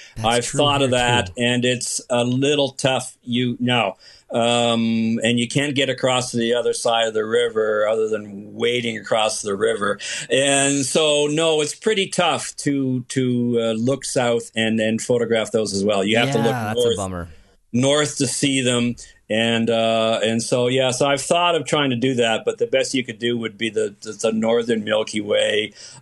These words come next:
Speaker 2: um, Cassiopeia, and, and, you know, that area, uh,
Speaker 1: Still
Speaker 2: in, in
Speaker 1: cool,
Speaker 2: summer
Speaker 1: but not
Speaker 2: sky, or
Speaker 1: the core.
Speaker 2: Cygnus.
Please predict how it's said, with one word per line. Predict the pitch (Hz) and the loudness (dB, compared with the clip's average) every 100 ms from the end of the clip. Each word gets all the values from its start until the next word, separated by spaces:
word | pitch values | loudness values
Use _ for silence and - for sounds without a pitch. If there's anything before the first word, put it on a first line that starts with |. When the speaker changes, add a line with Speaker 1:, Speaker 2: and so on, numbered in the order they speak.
| - | -2
Speaker 2:
um, | 101 104 104 104 104 98 98 | 0 2 4 4 2 0 -2
Cassiopeia, | 113 110 110 110 107 107 110 107 104 | 0 0 0 0 0 0 0 2 0
and, | 104 104 | 0 0
and, | 104 104 101 | 0 -2 0
you | 104 | 0
know, | 101 101 98 | 2 2 2
that | 107 110 | 2 2
area, | 107 104 101 101 | 2 2 2 2
uh, | 101 95 95 98 98 | 2 2 2 2 2
Speaker 1:
Still | 95 147 | 4 2
Speaker 2:
in, | |
in | 101 | 2
Speaker 1:
cool, | 101 117 95 90 | -2 -2 -2 0
Speaker 2:
summer | 113 | 0
Speaker 1:
but | 110 | 2
not | 120 | 2
Speaker 2:
sky, | 117 | 2
or | |
Speaker 1:
the | 113 | 2
core. | - | 0
Speaker 2:
Cygnus. | 175 135 110 - - - | 0 0 -2 -4 -12 -20